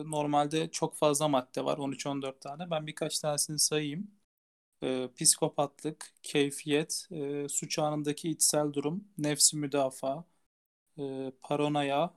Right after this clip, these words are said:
alkol ve uyuşturucu bağımlılığı, toplum temelli suçlar gibi bir sürü şey var, nedeni var.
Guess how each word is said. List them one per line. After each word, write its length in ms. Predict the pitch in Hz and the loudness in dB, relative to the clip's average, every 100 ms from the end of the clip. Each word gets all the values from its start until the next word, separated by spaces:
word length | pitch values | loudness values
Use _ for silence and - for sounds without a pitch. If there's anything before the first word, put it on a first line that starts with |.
| - | -2
alkol 420 | 151 143 - 151 | 0 0 2 0
ve 40 | |
uyuşturucu 540 | 143 143 - 151 147 143 | 2 2 2 0 0 4
bağımlılığı, 640 | 139 131 127 127 139 165 _ _ _ _ | 4 4 0 -6 -6 -8 _ _ _ _
toplum 380 | - 143 - 151 | 0 0 2 -2
temelli 680 | - 151 143 143 147 147 143 147 | 0 2 4 4 4 4 2 -2
suçlar 540 | - 139 - 135 156 | -6 -6 -2 0 0
gibi 420 | 160 143 139 165 | -4 -6 -4 -2
bir 80 | 175 | 0
sürü 460 | - - 147 208 - | 0 0 -4 -6 -8
şey 320 | - 160 135 | -2 0 0
var, 200 | 131 143 | 0 0
nedeni 340 | 143 151 143 | 2 0 -2
var. 200 | 143 202 | -4 -6